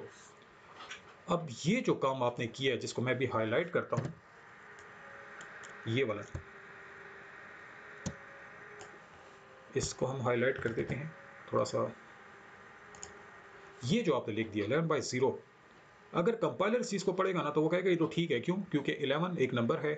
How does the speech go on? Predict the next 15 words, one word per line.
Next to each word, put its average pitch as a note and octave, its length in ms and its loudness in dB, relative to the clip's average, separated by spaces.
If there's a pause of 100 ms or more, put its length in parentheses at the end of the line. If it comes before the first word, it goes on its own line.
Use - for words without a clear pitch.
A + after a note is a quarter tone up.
divide B2+ 280 4
एक - 120 -4
sign B2 300 -2
भी E3+ 100 -2
ठीक D3 200 0
किया C#3+ 160 4
हुआ C3+ 100 6
है C3 60 6
आपने, C#3 260 -2
zero, A#2+ 480 4
that A2 200 2
is B2+ 80 2
also B2+ 280 4
a C#3 80 0
number, A#2 240 4